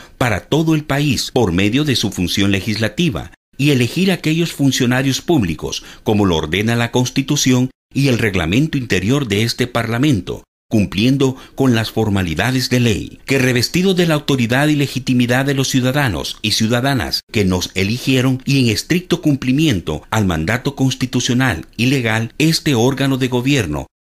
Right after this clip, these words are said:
en representación del pueblo salvadoreño, ha ejercido su autonomía institucional eligiendo a los funcionarios objeto de las demandas, que según los postulados doctrinarios del derecho constitucional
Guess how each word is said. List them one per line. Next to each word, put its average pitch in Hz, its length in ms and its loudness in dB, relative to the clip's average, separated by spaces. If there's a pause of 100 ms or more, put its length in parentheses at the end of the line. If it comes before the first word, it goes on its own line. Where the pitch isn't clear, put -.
en 123 120 2
representación 120 800 -2
del 131 160 0
pueblo 147 380 0
salvadoreño, 127 800 -2
ha 123 180 -2
ejercido 139 600 -2
su 117 180 0
autonomía 98 640 0
institucional 107 960 -4
eligiendo 139 640 2
a 170 40 0
los 139 120 -2
funcionarios 120 800 -2 (100)
objeto 139 600 -2
de 127 100 -2
las 123 220 -2
demandas, 110 800 -2
que 160 120 0
según 160 340 2
los 214 140 0
postulados 151 680 0
doctrinarios 131 760 -2
del 87 160 0
derecho 98 420 -2
constitucional 131 920 -2